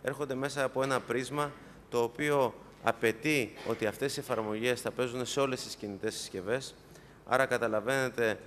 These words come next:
ότι το να αναπτύξετε εφαρμογές σε όλα τα διαφορετικά operating systems είναι ένα τεράστιο κόστος και ένα τεράστιο, ε, ε, transition για τον οργανισμό.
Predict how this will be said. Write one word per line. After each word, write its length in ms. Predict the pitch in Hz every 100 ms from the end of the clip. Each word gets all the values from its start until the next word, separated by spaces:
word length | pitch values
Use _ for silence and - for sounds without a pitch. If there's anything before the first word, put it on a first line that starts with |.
| - - -
ότι 360 | 113 113 107
το 140 | 98 110
να 100 | 110
αναπτύξετε 880 | 110 107 175 - 120 - 101 95 98
εφαρμογές 760 | 98 110 101 101 107 110 - - - -
σε 140 | -
όλα 160 | 123 113
τα 160 | 107 - - - 98
διαφορετικά 720 | 107 - 101 98 123 127 117
operating 360 | 110 113 113 101 120
systems 420 | 113 107 104 -
είναι 100 | 117
ένα 160 | 113 110
τεράστιο 520 | 107 117 120 110 98
κόστος 460 | 113 113 110 98 - - - -
και 100 | 127
ένα 120 | 135
τεράστιο, 760 | 120 127 143 - 123 117 104 - - - -
ε, 460 | 101 101 101 95
ε, 80 | 92 92 - - - 92 90 82 80 71 71 64 - -
transition 600 | 113 107 123 123 - 98
για 180 | 98 98
τον 120 | 95
οργανισμό. 600 | 98 95 92 90 110 139